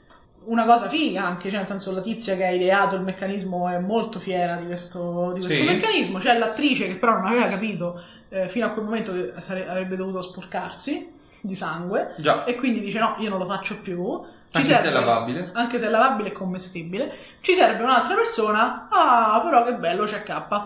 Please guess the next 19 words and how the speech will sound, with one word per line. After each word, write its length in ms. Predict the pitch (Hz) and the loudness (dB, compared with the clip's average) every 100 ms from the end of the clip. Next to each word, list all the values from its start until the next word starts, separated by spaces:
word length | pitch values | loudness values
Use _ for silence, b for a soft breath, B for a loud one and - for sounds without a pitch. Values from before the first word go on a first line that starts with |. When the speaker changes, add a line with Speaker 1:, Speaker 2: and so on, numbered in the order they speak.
| B B - | B B -4
Speaker 1:
che 220 | 349 247 | -2 0
può 180 | - 254 | 4 4
farlo. 580 | - 226 214 214 233 240 | 6 4 4 2 -2 0
E 140 | 415 | 2
lei, 200 | 311 240 | 4 4
certo, 420 | - 440 302 - 240 247 | 4 2 0 2 2 0
<laughs> 80 | - | -6
che 160 | - 330 | -6 -2
problema 400 | 330 302 302 - | 0 2 4 4
c'è? 300 | - 254 - | 4 4 4
Tanto 240 | 311 285 202 | 2 2 4
Speaker 2:
Non 80 | 247 | 4
ho 40 | |
Speaker 1:
non 80 | 254 | 6
sono 160 | - 277 | 6 6
Speaker 2:
problemi. 200 | 269 247 | 6 6
Speaker 1:
stata 140 | 240 | 6
traumatizzata 760 | 240 285 240 226 233 202 214 208 | 4 2 0 0 2 2 4 2
io. 160 | 185 | 2